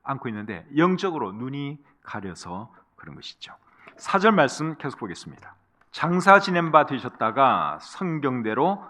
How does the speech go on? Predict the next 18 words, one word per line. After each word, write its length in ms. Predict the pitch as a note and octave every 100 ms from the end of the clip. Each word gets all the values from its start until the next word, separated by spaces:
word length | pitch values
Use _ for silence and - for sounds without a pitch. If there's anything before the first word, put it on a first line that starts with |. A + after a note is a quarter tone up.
| -
사흘 440 | - - A3 G3+
만에 400 | E3+ C#3 D3+ F#3+ G#3+ - -
다시 520 | A#2+ A2 - D#3+ F3 - _
살아나사." 800 | - - G2 D2 - - - - _
자, 120 | - -
이번에는 400 | B2+ B2+ B2 A#2+
또 100 | A#2+
무슨 260 | A#2 A2 C3
말을 160 | A#2+ A2+
하고 180 | A#2
있어요? 340 | A2 - B2 A3+ - _ _
"장사 420 | - C#3+ D3 D#3+
지낸 400 | C#3+ D3 C#3+ C3+
바 300 | C3 B2+ B2
되셨다가 840 | C3+ B2 B2 A2 A2+ C#3 G#3 - - _
성경대로 1120 | - - - C#4 A#3 F#3+ E3+ D3 D3 G#3 B3+ - - _ _
사흘 340 | - - F#3
만에 360 | E3 C3+ F3 A3